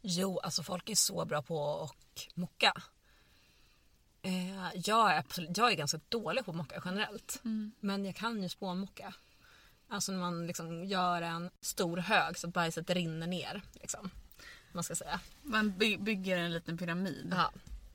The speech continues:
Speaker 1: precis.
Speaker 2: Och så lägger man spånet och så ramlar bajset ut. Det rullar ner, liksom.
Speaker 1: Mm.
Speaker 2: Mm.
Speaker 1: Precis.
Speaker 2: Supersmart.
Speaker 1: Mm.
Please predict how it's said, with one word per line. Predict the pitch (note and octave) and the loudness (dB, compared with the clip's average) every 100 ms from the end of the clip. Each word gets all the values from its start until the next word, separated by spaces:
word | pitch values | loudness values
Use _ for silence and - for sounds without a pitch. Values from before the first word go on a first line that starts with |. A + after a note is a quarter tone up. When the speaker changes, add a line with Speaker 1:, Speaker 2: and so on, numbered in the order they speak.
| - | -6
Speaker 1:
precis. | - E3+ - - | -2 -2 -4 -8
Speaker 2:
Och | |
så | - G3 | -4 0
lägger | F#3+ F3 | 0 0
man | E3+ | -4
spånet | - E3+ E3 D#3+ - | -4 -6 -6 -8 -10
och | F3+ | -6
så | F3 | -4
ramlar | E3 D#3+ D#3+ | -2 -2 -4
bajset | E3 E3 - F3 | -6 -8 -10 -10
ut. | E3+ - - - - _ | -12 -12 -14 -14 -16 _
Det | F#3+ F#3 | -6 -4
rullar | F#3+ D#3+ F3 | -2 -2 -2
ner, | F3 D#3+ - | -2 -4 -6
liksom. | - G#3+ | -2 0
Speaker 1:
Mm. | F#3 F3+ - - - | 0 -2 -6 -20 -6
Speaker 2:
Mm. | G#3 G#3 - | -4 -4 -6
Speaker 1:
Precis. | F3+ F3+ - - - | -8 -8 -8 -12 -14
Speaker 2:
Supersmart. | - G3 - F3+ F3+ - - | -14 -10 -8 -8 -10 -16 -12
Speaker 1:
Mm. | G3+ F#3+ | -4 -4